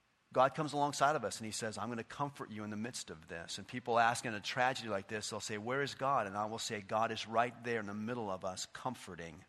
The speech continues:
us and comforting his people." In the midst of that comfort, the prophet asks the question, "Are you ready?" And a voice is calling and he says, "In the wilderness, prepare a way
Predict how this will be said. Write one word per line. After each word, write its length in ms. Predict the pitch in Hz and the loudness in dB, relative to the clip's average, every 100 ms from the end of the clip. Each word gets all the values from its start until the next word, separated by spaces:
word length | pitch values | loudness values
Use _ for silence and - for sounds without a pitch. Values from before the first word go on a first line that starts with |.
| _ _ - | _ _ -8
us 420 | 90 73 - - | -4 -2 -4 -6
and 160 | 98 98 | -6 -10
comforting 480 | - 110 - 101 95 | -6 -6 -6 -8 -8
his 200 | 90 - | -10 -12
people." 500 | - 82 - 73 - _ _ _ _ _ _ _ _ _ _ _ _ _ _ _ _ _ _ _ _ _ _ _ _ _ _ - | -12 -18 -18 -20 -20 _ _ _ _ _ _ _ _ _ _ _ _ _ _ _ _ _ _ _ _ _ _ _ _ _ _ -8
In 80 | 117 | -2
the 80 | 117 | 0
midst 220 | 131 - | 0 4
of 40 | |
that 160 | 110 87 | 2 2
comfort, 560 | - 127 - 101 98 - _ _ _ _ | -2 -4 -2 -4 -4 -10 _ _ _ _
the 80 | 120 | -12
prophet 460 | - 139 135 127 110 | -2 4 4 4 4
asks 300 | 110 113 - | 4 2 -6
the 100 | 117 | -6
question, 460 | - 139 - 104 | 0 0 0 -2
"Are 100 | 98 | -2
you 100 | 113 | 0
ready?" 460 | 123 147 127 95 87 _ _ _ _ - | 4 4 2 -6 -18 _ _ _ _ -14
And 140 | - 117 | -2 -2
a 40 | |
voice 360 | 110 139 156 143 | 0 2 2 2
is 80 | 120 | -2
calling 440 | - 147 143 131 | 4 6 6 4
and 80 | 120 | 0
he 60 | |
says, 320 | 117 - 131 131 | -2 2 2 2
"In 160 | 190 214 | 4 4
the 100 | 220 | 4
wilderness, 800 | 185 202 196 151 127 139 - - - - - | 4 4 4 2 2 2 0 -4 -10 -18 -10
prepare 640 | - 151 143 160 185 214 220 | 2 2 2 4 8 10 10
a 140 | 175 | 8
way 600 | 160 160 160 131 131 147 | 8 10 10 8 4 0